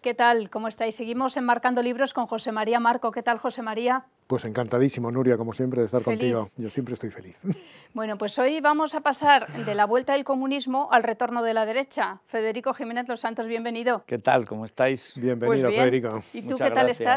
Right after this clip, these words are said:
Speaker 1: estás?
Speaker 3: Yo, divinamente.
Speaker 2: El retorno de la derecha, ¿no?
Speaker 3: Sí, señor.
Speaker 2: Claro, ¿habías previsto lo que, lo que ha estado pasando en estos ti-, este tiempo?
Speaker 3: Hombre, yo, la primera versión del libro, que además aparece,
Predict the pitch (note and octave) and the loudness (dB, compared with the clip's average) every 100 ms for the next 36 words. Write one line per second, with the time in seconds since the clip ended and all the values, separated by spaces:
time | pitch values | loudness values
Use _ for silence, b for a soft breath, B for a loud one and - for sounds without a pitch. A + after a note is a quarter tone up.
0 | C#4+ - - - B2+ C3+ G#2+ G#2 A2 F#2 | 0 -8 -12 -6 -2 0 -2 -6 -8 -10
1 | F2+ - E2+ - _ C#3 A#2 A#2 C#3 C3+ | -12 -14 -16 -20 _ -10 -6 -4 -2 0
2 | D3 C3+ A#2 G#2+ G#2 - F#2+ G#2 E3 - | 2 2 0 -2 -6 -10 -12 -10 -10 -12
3 | - A#2 - C#3+ C3 A#2 A2 B2+ C3+ - | -12 -12 -10 -8 -4 -4 0 0 2 2
4 | C3 D3+ - B2+ A#2 A#2+ A#2+ A#2 A2+ A#2 | 2 2 0 2 2 0 0 -2 -2 -2
5 | - A#2 A#2+ C3 C3+ A#2+ A#2 - A#2 G#2 | 0 -2 -2 -4 -6 -6 -8 -8 -8 -8
6 | - - D3 C3 - B2+ D3 C#3 A2 F3 | -14 -6 -4 -4 -6 -4 -4 -4 -4 -2
7 | F3+ D3 C#3 - A#2 E3 G#3 G#3+ - D3+ | -2 -2 -4 -8 -4 0 2 2 2 0
8 | B2+ B2 B2 F#3 A#3 G#3 - F3+ E3+ C#3+ | 0 -2 0 2 2 0 -2 -4 -2 -2
9 | C#3 E3+ C3 C#3+ - B2 A2 B2 - D3+ | 2 2 0 -4 -4 -2 0 0 2 0
10 | A2 A#2 C#3 - B2+ G#3+ | 2 2 0 -2 -6 -8